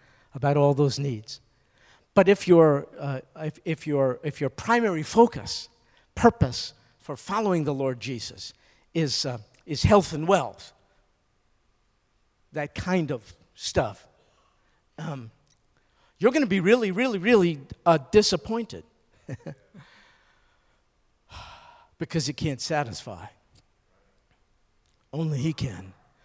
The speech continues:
We do not seek Jesus for those particular blessings.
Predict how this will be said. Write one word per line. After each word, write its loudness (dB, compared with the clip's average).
We 0
do 4
not 2
seek -2
Jesus -8
for -4
those 2
particular -4
blessings. -4